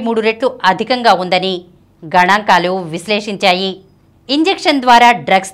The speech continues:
తీసుకుని ఎయిడ్స్ బారిన పడిన పదహారు నుండి ముప్పై ఏళ్ల వయసు వారిలో ఎనభై ఏడు శాతం మంది యుక్త వయసు వాళ్లే ఉన్నారు. ఇందులో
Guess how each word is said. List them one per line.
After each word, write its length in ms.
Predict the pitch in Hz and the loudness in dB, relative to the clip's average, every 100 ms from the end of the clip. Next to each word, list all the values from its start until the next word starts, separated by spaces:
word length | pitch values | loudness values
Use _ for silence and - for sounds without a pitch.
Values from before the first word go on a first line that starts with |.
| - | -8
తీసుకుని 420 | 214 - 202 208 165 - _ _ _ _ - | -8 -8 -6 -4 -6 -14 _ _ _ _ -4
ఎయిడ్స్ 360 | 240 311 311 208 196 | 2 2 0 -2 2
బారిన 240 | 202 190 190 | 2 0 -2
పడిన 220 | 185 185 185 180 - _ _ _ - | 0 4 2 2 -8 _ _ _ 2
పదహారు 400 | 254 294 302 320 262 | 4 4 4 2 0
నుండి 220 | 240 240 233 233 _ 165 170 | -2 -4 -4 -10 _ -8 -4
ముప్పై 260 | 196 294 277 240 | -2 0 2 2
ఏళ్ల 120 | 220 170 | 2 0
వయసు 220 | 226 226 202 | -2 -2 0
వారిలో 280 | 175 190 180 - _ _ _ _ _ 170 170 226 | 0 0 -2 -4 _ _ _ _ _ -10 0 2
ఎనభై 220 | 254 294 269 | 2 2 0
ఏడు 120 | 233 226 | 0 0
శాతం 280 | 208 208 196 | 0 0 -2
మంది 260 | 190 180 185 190 - _ 160 147 | -4 -2 -6 -6 -14 _ -14 -10
యుక్త 220 | 190 262 254 | -6 -2 -2
వయసు 220 | 262 262 | -2 0
వాళ్లే 240 | 220 208 226 196 | 0 2 -2 -2
ఉన్నారు. 300 | 185 185 175 - _ _ _ _ _ - 180 | 0 -2 -2 -14 _ _ _ _ _ -14 -8
ఇందులో 320 | 214 220 208 | -4 -2 0